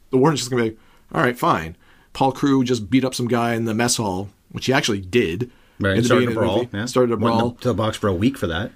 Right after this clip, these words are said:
Speaker 1: Trump up something else he did, and there'll just be, like, a sequence of twelve to eighteen month additional time on his sentence
Speaker 2: Yeah.
Speaker 1: for the rest of his life,
Speaker 2: Well,
Speaker 1: right?
Speaker 2: the captain can't stop that anyway, that the warden, 'cause he has political clout,
Speaker 1: Yeah.
Speaker 2: could make his stretch longer, and also maybe the warden could just fire the captain.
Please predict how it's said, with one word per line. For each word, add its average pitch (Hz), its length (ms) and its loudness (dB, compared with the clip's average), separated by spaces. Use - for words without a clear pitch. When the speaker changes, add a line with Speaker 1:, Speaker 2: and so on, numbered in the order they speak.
Speaker 1:
Trump - 300 -4
up 196 100 0
something 165 320 -2
else 165 220 -2
he 107 140 -2
did, 90 300 -4
and 104 140 0
there'll 123 140 2
just 143 180 -2
be, 143 100 4
like, 127 140 2
a 120 60 -2
sequence 139 680 0
of 113 320 -4
twelve 120 360 -2
to 113 140 -8
eighteen 117 360 -2
month 107 400 -2
additional 120 520 0
time 110 380 -4
on 110 80 0
his 110 100 0
sentence 110 460 0
Speaker 2:
Yeah. - 80 -10
Speaker 1:
for 127 80 0
the 117 80 2
rest 117 300 -2
of 107 160 -6
his 113 180 -4
life, - 460 -4
Speaker 2:
Well, 123 120 6
Speaker 1:
right? 101 40 0
Speaker 2:
the 101 100 -4
captain 135 240 0
can't - 160 -6
stop 73 240 -6
that 90 180 -2
anyway, 82 280 0
that 73 180 -10
the 82 80 -4
warden, 85 360 -4
'cause 92 140 -4
he 95 60 2
has 101 120 2
political 85 380 -4
clout, 117 360 0
Speaker 1:
Yeah. 349 280 2
Speaker 2:
could 87 140 -6
make 98 160 2
his 98 100 0
stretch - 300 -4
longer, 90 480 -2
and 101 100 -2
also 104 300 2
maybe 104 260 0
the 95 80 -4
warden 90 180 -4
could 90 120 -8
just 101 160 -2
fire 135 180 2
the - 80 -2
captain. 73 400 -10